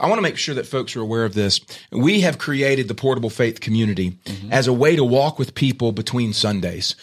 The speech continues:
Speaker 1: You know, we felt a very strong, uh, call from, from God to put something in place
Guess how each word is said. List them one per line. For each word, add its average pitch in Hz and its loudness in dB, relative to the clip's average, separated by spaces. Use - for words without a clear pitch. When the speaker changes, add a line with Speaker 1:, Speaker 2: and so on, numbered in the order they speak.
Speaker 1:
You 107 -2
know, 110 2
we 147 2
felt 151 2
a 120 -2
very 131 2
strong, 135 0
uh, 110 0
call 123 2
from, 127 -4
from 131 -2
God 110 -2
to 107 -4
put 180 2
something 135 -2
in 113 -2
place 123 2